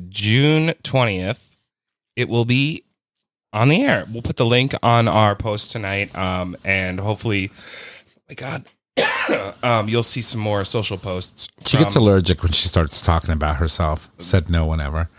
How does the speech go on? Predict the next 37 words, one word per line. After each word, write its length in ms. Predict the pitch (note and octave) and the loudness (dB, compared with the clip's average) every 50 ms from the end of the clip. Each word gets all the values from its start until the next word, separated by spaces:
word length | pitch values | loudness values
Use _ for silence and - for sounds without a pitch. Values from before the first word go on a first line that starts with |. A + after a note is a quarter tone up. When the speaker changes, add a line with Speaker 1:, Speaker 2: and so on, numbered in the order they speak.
| - - - - - | -20 -20 -16 -8 -6
Speaker 1:
<laughs> 580 | E3 - - - - C#4 - - - F#3 - - | -6 -6 -4 0 0 0 0 2 0 2 2 4
from, 340 | E3+ D#3 C#3+ C3+ C3 C3+ C3 | 4 4 4 2 0 -2 -2
uh, 320 | - G2+ A#2 A#2 A2+ A2+ | -2 0 2 2 2 0
This 220 | G#2+ A2+ A#2+ A2 - | 0 -2 -4 -4 -4
Queer 220 | - A#2+ A2 G#2+ | -2 -2 -4 -2
Book 160 | G2+ G#2 - | -4 -4 -4
Saved 180 | - A#2 A2 G2+ | -4 -6 -4 -2
My 80 | A2 G#2+ | -2 -2
Life, 180 | A2 G#2+ G#2 | -2 -2 -2
but 120 | - A#2 A2+ | -4 -4 -4
it's 120 | A2 - | -4 -4
a 40 | A2+ | -4
really, 440 | A2 A2+ A2+ A#2+ A#2+ A#2+ A#2+ A#2+ - - - - - - - - - - - - | -4 -2 -2 0 0 0 -2 -4 -6 -10 -18 -18 -16 -16 -14 -14 -14 -14 -8 -2
um, 520 | - A#2 A2+ A#2 A#2 A2 G#2+ G#2+ G#2 G#2+ | 0 2 2 2 2 2 2 0 0 -2
intense 640 | - B2 A#2+ - C3 C3 B2+ C3 D3+ D#3 - - - | -2 -4 -2 0 0 0 0 0 -2 -2 -4 -6 -8
but 460 | - - - - A#2 G#2+ G2+ - - - | -10 -6 0 2 2 2 2 -2 -4 -4
amazing 640 | A2 G#2+ G#2+ G#2 G#2 G#2+ G#2+ A#2 A2+ A2 A2 - | -4 -2 -2 -2 -2 -2 -2 -2 -4 -4 -4 -4
episode, 540 | - A2 - - C3+ - - C3+ C3+ C3+ - - | -6 -8 -6 -6 -6 -2 0 0 0 0 -2 -4
and 420 | - G2+ G2 G2 G2 G2 G2 G2 - | -6 -4 -4 -2 -2 -2 -4 -6 -6
I 280 | - F#2+ F#2+ F#2 F#2+ | -8 -8 -6 -6 -6
hope 300 | F#2 F#2 G2 F#2+ F2+ - | -6 -6 -8 -8 -8 -8
you 140 | G#2+ G2+ G2+ | -10 -10 -10
tune 300 | - - - G#2 G2 G2 G#2+ | -8 -4 -2 0 2 2 2
in 140 | C3 C#3+ B2 | 2 2 2
and 100 | G#2 G2 | 0 2
listen. 300 | G#2+ C#3+ C#3+ - E2 E2+ - - _ _ _ _ - - - | 0 0 0 -2 -8 -10 -12 -18 _ _ _ _ -12 -6 -4
Speaker 2:
So 180 | A#2+ - - C#3+ | -2 2 4 4
I 80 | B2 | 4
will 220 | A#2+ A#2 C3 C3+ D3 | 4 4 4 2 2
tell 280 | - - A#2+ G#2 G2 | 2 2 2 2 2
you, 320 | G2 F#2+ G2 G#2+ A#2 B2 - B2+ | 2 2 2 2 0 0 0 -2
um, 600 | - G2 F#2+ F2+ F2+ F2 E2+ E2 E2+ E2+ E2 E2+ E2 - - - - - - - - - - - | 0 2 2 2 2 0 0 -2 -2 -4 -4 -6 -6 -10 -14 -16 -16 -16 -18 -18 -18 -14 -6 -2
we 260 | A2 A2 B2 B2+ B2 | 2 4 4 6 6
recorded 480 | A#2 A2+ G#2 - - C3+ C3+ C#3+ D#3 | 4 2 0 2 2 2 4 4 2
this 200 | - G2+ F#2+ - | 2 0 0 0
episode, 520 | - G2+ G#2+ - B2 - - F2+ D#2+ D2 - | 0 -2 -2 -2 0 0 0 0 0 -2 -8
wow, 460 | - E2+ F2+ F#2 F2+ G2+ C3 C#3 G2+ | -14 -12 -10 -4 -2 0 0 0 -2